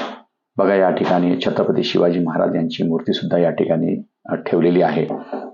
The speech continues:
आणि खूप सुंदर असं स्वच्छ व्हरांडा आणि, अ, भिंतीवर रंगरंगोटी या ठिकाणी आपल्याला दिसत आहे. यानंतर, अ, मित्रांनो, या शाळेतील आपण कार्यालय बघूया.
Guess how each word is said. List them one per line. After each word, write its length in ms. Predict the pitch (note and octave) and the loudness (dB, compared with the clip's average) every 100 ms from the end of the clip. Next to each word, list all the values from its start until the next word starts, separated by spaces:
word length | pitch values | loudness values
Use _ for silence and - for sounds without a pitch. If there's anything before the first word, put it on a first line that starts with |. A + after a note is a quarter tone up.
| - | -4
आणि 220 | F#2 E2+ | -2 0
खूप 200 | G2 - | 0 0
सुंदर 280 | A2 G#2 G2 | 0 2 2
असं 400 | F2 F#2 E2+ - - - _ | 2 0 -2 -4 -14 -20 _
स्वच्छ 360 | - C#3 - G3 - - - _ _ - | -4 -2 0 0 0 -4 -16 _ _ -2
व्हरांडा 480 | G2 G2 F#2+ E2+ - - _ _ _ - | 2 4 4 0 -2 -12 _ _ _ -4
आणि, 440 | - F#2+ F#2+ F#2 | 0 2 2 0
अ, 280 | - G2 F2+ | 0 2 2
भिंतीवर 420 | F2 F#2 F2+ G2 | 2 0 2 4
रंगरंगोटी 760 | G2 F2 G#2+ G#2 F#2+ - E2+ - _ _ - | 4 4 4 4 2 2 0 -2 _ _ -2
या 160 | F2+ | 0
ठिकाणी 580 | F2 F2+ E2 E2+ - - | 2 0 0 0 -4 -6
आपल्याला 460 | - - F#2 E2+ - - - _ | -6 -2 0 0 -2 -6 -20 _
दिसत 300 | - - - | -4 0 0
आहे. 340 | - - - - - - - _ - _ _ _ _ - G2 | -2 -6 -10 -18 -20 -20 -20 _ -20 _ _ _ _ -4 0
यानंतर, 680 | G#2+ A2 F#2 G#2 G2+ G2 | 4 4 4 2 4 4
अ, 140 | G2 - - _ - | 2 -2 -10 _ -4
मित्रांनो, 420 | - - - G2 | -2 2 2 4
या 180 | G2+ G2 | 4 4
शाळेतील 400 | G#2 F#2+ F#2+ G#2 | 4 2 2 4
आपण 380 | F2 E2 F#2 F2 - - - _ _ | 2 2 2 2 -2 -10 -18 _ _
कार्यालय 420 | F#2+ F2+ G2+ A2 G#2 | 2 4 4 4 4
बघूया. 500 | F2 E2+ E2+ D2+ | 4 4 2 2